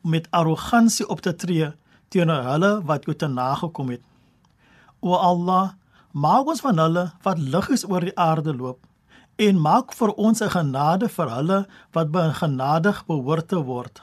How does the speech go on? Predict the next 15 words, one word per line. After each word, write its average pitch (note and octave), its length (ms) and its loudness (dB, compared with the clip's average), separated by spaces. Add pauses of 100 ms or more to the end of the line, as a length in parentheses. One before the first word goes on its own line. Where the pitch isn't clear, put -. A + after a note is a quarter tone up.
Amen. C3 480 -4 (1400)
Ons F3 220 -2
vra A3 240 4
dit B3 180 -2
met D#3+ 120 0
die D#3+ 100 -4
seëninge, G3+ 720 2
die D3+ 100 -4
goedheid A3+ 520 -2
en A3+ 180 2
die C#4 80 2
geheimenisse E3 580 0
van E3 200 -2
Suratul E3 480 -4
Fatiha. C#3 680 -10